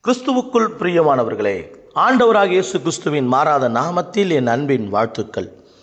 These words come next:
சங்கீதங்களின் புஸ்தகம் ஒன்பதாம் அதிகாரம் பதினெட்டாம் வசனத்திலே இவ்விதமாய் வாசிக்கிறோம். "எளியவன் என்றைக்கும் மறக்கப்படுவதில்லை, சிறுமைப்பட்டவர்களுடைய நம்பிக்கை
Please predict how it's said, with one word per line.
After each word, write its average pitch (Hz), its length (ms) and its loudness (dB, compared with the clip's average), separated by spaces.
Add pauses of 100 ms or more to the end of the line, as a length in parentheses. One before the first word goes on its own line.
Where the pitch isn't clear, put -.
(340)
சங்கீதங்களின் 247 600 4
புஸ்தகம் 165 500 0 (600)
ஒன்பதாம் 233 480 2
அதிகாரம் 170 600 2 (520)
பதினெட்டாம் 214 680 2
வசனத்திலே 170 500 0 (140)
இவ்விதமாய் 180 500 2
வாசிக்கிறோம். 143 720 0 (420)
"எளியவன் 226 600 2 (500)
என்றைக்கும் 269 800 2
மறக்கப்படுவதில்லை, 180 880 2 (400)
சிறுமைப்பட்டவர்களுடைய 240 1080 2
நம்பிக்கை 190 720 0